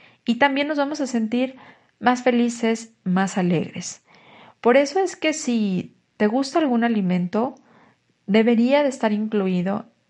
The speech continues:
en lo que estás comiendo. Porque el placer es parte esencial del día a día y el, el placer está conectado con la alimentación. No debe de ser nuestra única fuente de placer porque ahí se puede volver un problema,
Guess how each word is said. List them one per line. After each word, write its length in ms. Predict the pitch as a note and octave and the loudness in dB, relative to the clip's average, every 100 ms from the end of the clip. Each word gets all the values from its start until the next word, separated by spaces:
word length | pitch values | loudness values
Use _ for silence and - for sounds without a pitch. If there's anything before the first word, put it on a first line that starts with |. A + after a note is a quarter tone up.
| _ _ _ - | _ _ _ -4
en 160 | G3 | 0
lo 140 | F#3 F3+ | 0 -2
que 80 | G3 | -6
estás 300 | - G3 - | -6 -8 -6
comiendo. 540 | - E3 C#3 - - - _ _ _ _ _ _ | -6 -4 -4 -8 -12 -18 _ _ _ _ _ _
Porque 220 | - A#3+ B3+ | 0 2 2
el 80 | |
placer 320 | B3 A#3+ C4 D4+ | 2 0 0 -2
es 140 | D#4 | -2
parte 340 | - C4 C4 | 0 0 0
esencial 580 | C#4 B3 G3+ - G3+ G#3 | -4 -2 -4 0 0 2
del 180 | G#3+ G3 | 0 -2
día 200 | G3 G3 | -2 0
a 40 | |
día 400 | F3+ F3 E3+ - - _ _ - - _ | 0 0 -2 -6 -16 _ _ -20 -20 _
y 140 | G#3+ A#3 | 2 4
el, 260 | G#3 - - | 4 -2 -6
el 100 | G#3 | 0
placer 280 | G#3 G#3 | 0 0
está 260 | B3+ B3+ A#3 | -4 -2 -4
conectado 520 | A#3 G#3 - G3+ G3+ | -2 -4 -2 0 0
con 180 | G3+ F#3 | 0 -2
la 60 | E3+ | 0
alimentación. 680 | D#3+ D#3+ D#3+ E3 - D#3+ | -2 -4 -6 -6 -4 -2
No 100 | E3 | 0
debe 160 | B3 E4 | 0 2
de 140 | F4 | 0
ser 260 | A#3+ - A3+ | -2 -2 -4
nuestra 460 | C4 C4 G#3 G#3 - | -4 -4 -4 -4 -6
única 440 | C4+ F4 - B3 | -8 -8 -4 -4
fuente 400 | A#3+ - G#3 G#3+ | -2 -4 -4 -2
de 100 | G#3+ | -6
placer 480 | F#3+ F3+ F3+ F#3+ G3 | -4 -6 -4 -4 -4
porque 240 | G#3 F#3 | -6 -6
ahí 100 | F#3 | -6
se 140 | F3+ F#3 | -6 -8
puede 220 | G3 G3 | -4 -2
volver 300 | F#3+ F3+ F3+ | -2 -2 0
un 120 | E3+ | -2
problema, 640 | F3 F3+ E3 E3+ E3 G#3 | -2 -2 0 0 0 -2